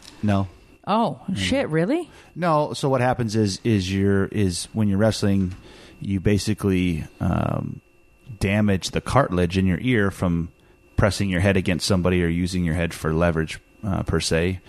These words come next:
Speaker 1: And in doing so, you create fluid in your ear because it's damaged. So it, it tries to heal itself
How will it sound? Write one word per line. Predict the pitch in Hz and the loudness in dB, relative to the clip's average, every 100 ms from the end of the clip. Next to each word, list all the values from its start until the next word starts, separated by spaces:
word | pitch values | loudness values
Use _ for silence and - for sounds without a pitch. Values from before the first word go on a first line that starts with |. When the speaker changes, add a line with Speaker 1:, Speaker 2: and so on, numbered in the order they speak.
| - - - - - | -20 -20 -20 -20 -6
Speaker 1:
And | 101 92 87 82 82 85 - - _ _ _ _ _ _ _ _ _ _ _ _ _ _ - | 0 0 2 0 -2 -4 -10 -20 _ _ _ _ _ _ _ _ _ _ _ _ _ _ -8
in | 82 107 85 | -2 -2 0
doing | 110 123 127 95 | 0 0 0 -2
so, | - 82 78 82 90 - _ _ _ _ _ _ _ _ | -2 0 2 0 -2 -8 _ _ _ _ _ _ _ _
you | 104 101 95 92 | 0 2 2 0
create | - 101 - | 0 0 0
fluid | - 131 139 92 98 95 - - | 0 2 2 2 -2 -6 -6 0
in | 101 | 2
your | 87 - | 2 0
ear | 160 107 73 67 - | 0 2 0 -6 -10
because | 101 - 87 | -8 -2 -2
it's | 82 - | -2 -2
damaged. | 135 120 82 78 | 2 2 2 -2
So | - 85 | 0 0
it, | 85 | 0
it | 82 78 | -2 -4
tries | - 95 85 | 0 0 0
to | 87 | -4
heal | - 156 113 | 0 2 2
itself | 71 - 85 76 | 0 0 0 0